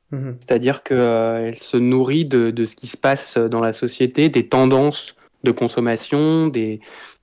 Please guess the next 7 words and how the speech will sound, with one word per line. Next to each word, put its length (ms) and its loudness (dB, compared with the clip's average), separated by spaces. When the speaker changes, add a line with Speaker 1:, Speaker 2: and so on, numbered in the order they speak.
Speaker 2:
des, 300 0
des, 420 -4
de, 320 -6
de, 460 -8
des, 240 -4
des 140 2
lois, 560 2